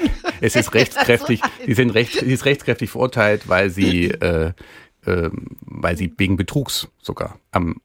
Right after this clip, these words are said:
Speaker 1: Thüringer Landtag. So, und die hatte,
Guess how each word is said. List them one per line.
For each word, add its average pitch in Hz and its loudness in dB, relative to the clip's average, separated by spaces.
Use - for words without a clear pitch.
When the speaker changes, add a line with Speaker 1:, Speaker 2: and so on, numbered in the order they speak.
Speaker 1:
Thüringer 90 0
Landtag. 76 -6
So, 92 0
und - -4
die 107 2
hatte, 110 0